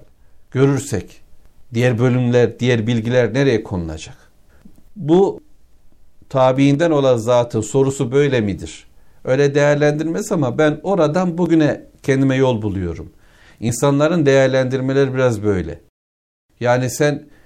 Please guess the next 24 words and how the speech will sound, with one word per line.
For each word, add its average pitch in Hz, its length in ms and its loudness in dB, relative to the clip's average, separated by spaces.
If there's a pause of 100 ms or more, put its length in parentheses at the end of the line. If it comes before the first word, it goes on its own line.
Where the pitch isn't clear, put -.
(340)
İslam 165 380 0
beş 170 180 -2
şey 156 160 2
üzere 143 320 0
bina 143 260 0
edilmiştir 143 520 -2
hadisini 123 540 -4
konuşuyorsun. 139 760 -4 (580)
Orada 165 280 4
anlatacağın 127 520 0
şeyler 95 400 -4
var. 175 320 -10 (580)
O 147 180 2
arada 170 220 2
illa 175 280 0
bir 180 80 -2
de 185 120 2
cihattan 170 560 0
bahsetmeni 110 580 -2
istiyor. 85 360 -14
Ya 135 260 2
cihat 135 360 -2
da 175 80 -2
mübarektir. 147 800 -4